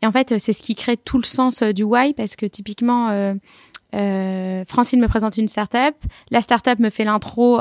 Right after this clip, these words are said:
auprès de son investisseur, et la réponse que t'as derrière, c'est : « Ok, comment est-ce que moi je peux t'aider ? Ah, t'as besoin de connaître des gens qui sont en profession libérale, bouge pas, j'ai ma sœur, j'ai tel réseau. »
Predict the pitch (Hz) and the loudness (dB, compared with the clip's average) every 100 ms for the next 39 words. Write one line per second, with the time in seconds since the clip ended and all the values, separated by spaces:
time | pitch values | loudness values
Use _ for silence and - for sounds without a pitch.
0 | - - 202 - 208 208 - 202 262 277 | 0 -2 -2 -2 -2 -4 -6 0 2 2
1 | - - - 214 208 214 - 247 226 208 | -2 -20 -8 -2 2 0 0 -2 -2 -2
2 | 202 226 254 214 214 247 - 214 208 - | 0 2 2 0 2 0 0 0 -2 -2
3 | 208 214 - 214 226 233 _ - - 247 | -2 -2 -4 0 2 2 _ -16 -6 -2
4 | 220 208 214 214 208 208 - 214 226 - | 0 0 0 2 2 0 -2 -4 -4 -4
5 | 196 196 220 226 - 202 - 196 190 214 | -4 -2 -2 -4 -4 -4 -2 -2 0 0
6 | 196 202 247 214 202 - 226 214 202 196 | 0 2 2 2 0 0 -2 0 -2 0
7 | 220 233 208 - 190 190 185 240 | 0 0 0 -2 -2 0 0 -2